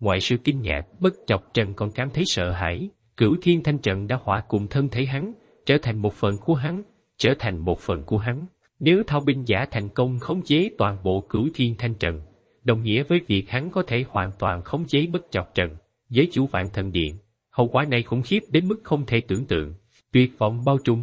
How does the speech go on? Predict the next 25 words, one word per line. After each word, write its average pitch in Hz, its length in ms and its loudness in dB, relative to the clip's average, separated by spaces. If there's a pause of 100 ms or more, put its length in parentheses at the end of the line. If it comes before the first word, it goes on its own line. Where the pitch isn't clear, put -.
bất 208 140 4 (160)
chọc - 260 -2
trần 90 260 -2 (220)
khi 156 280 2
cửu 110 280 2
thiên 156 240 0
thanh 120 180 -4
trần, 80 240 -4 (420)
vốn 147 200 0
đã 131 200 0
hòa 95 180 -2
làm 78 280 -4
một 82 240 -2
với 139 160 2
hắn 131 280 -8 (100)
bao 123 180 2
năm 117 280 -4
tháng, 127 320 -4 (400)
dần 120 280 4
dần 113 240 2
tuột 107 220 4
khỏi - 180 -2
sự 98 280 0
kiểm 95 200 -2
soát. 165 280 -2